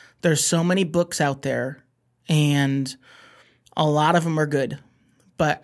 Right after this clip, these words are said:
we've even talked on the podcast before. It's all supplementive to, to God's word. Like, that's what we need to be deep into in, in studying his word. Everything else,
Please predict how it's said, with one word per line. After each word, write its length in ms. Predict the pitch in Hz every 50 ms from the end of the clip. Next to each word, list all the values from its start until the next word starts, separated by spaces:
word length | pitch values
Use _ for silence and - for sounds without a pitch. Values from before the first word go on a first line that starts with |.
| - -
we've 320 | 170 160 180 196 196 185
even 180 | 180 160 156 147
talked 280 | - 156 147 143 -
on 80 | 147 143
the 60 | 139
podcast 500 | 139 - 143 143 139 - 143 131 127 -
before. 480 | - 131 - - - 165 165 156 120 107
It's 200 | - - - -
all 320 | - - 160 160 170 175
supplementive 840 | 156 - - 170 - - 143 139 127 131 131 - 120 117 113 - - - _ - - - - - - - - _ _ _ -
to, 600 | - 165 151 143 139 139 135 135 135 131 131 139 - _ _ _ _ _ _ _
to 100 | - 151 139
God's 380 | 139 151 143 135 135 127 -
word. 380 | 131 131 135 135 135 139 139 -
Like, 140 | 139 135 135
that's 180 | 151 151 - -
what 80 | - 156
we 80 | 147
need 240 | 143 143 147 143 139
to 80 | 147 131
be 160 | 135 139 135
deep 340 | 127 135 135 131 - - - - _ _ _ _ -
into 460 | 156 151 147 147 139 - 131 131 123
in, 240 | - 135 139 139 131
in 220 | - 151 143 135 131
studying 460 | - - 151 147 139 135 131 131 131
his 180 | 135 131 127 127
word. 220 | 143 151 143 127
Everything 400 | 135 139 160 151 - 143 139 143
else, 260 | 151 143 131 - -